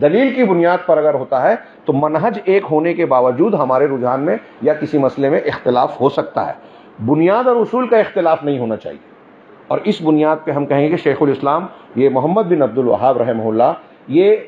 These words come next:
آ، ہندوستان کے یا دنیا کے کسی بھی سلفی اور اہل حدیث منہج اور فکر کے جو لوگ ہیں، عقیدے میں، منہج میں ان کے موافق ہیں، لیکن ہم ان کے مقلد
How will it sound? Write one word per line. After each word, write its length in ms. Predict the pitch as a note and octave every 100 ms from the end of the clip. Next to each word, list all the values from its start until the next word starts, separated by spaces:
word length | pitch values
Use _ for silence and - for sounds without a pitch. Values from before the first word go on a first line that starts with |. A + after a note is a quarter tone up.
| - _ -
آ، 360 | C3 C3 B2
ہندوستان 720 | A#2+ D3 E3+ G#3 - D3+ D#3+
کے 120 | D#3+ F3
یا 140 | D3
دنیا 260 | B2+ C#3+ D#3+
کے 100 | D3+
کسی 220 | D3+ D3+ G3
بھی 100 | F3+
سلفی 460 | C#3+ C#3 C#3 E3+
اور 160 | D#3+ D3+ E3 -
اہل 180 | B2 C3
حدیث 340 | C#3 C#3 G3 F#3
منہج 260 | C#3+ C#3+ D3
اور 80 |
فکر 280 | C3+ D3 C3+
کے 100 | B2+
جو 140 | A2+ A2+
لوگ 280 | A#2 D#3
ہیں، 140 | C3+ F#3+ - - -
عقیدے 480 | C3+ C#3+ F#3+ G3+ A3+
میں، 180 | A3+ A#3
منہج 320 | F3 D3+ E3 D#3
میں 160 | F3+ E3
ان 140 | C#3
کے 120 | A#2+
موافق 600 | C#3+ A#2 A2 - A2+ -
ہیں، 140 | A2 G#2+ - - - - - - - - - - -
لیکن 280 | C3 D3
ہم 200 | B2 F3 F#3+
ان 140 | C3+
کے 100 | B2
مقلد 580 | B2+ A#2+ B2 C3+ G3+ -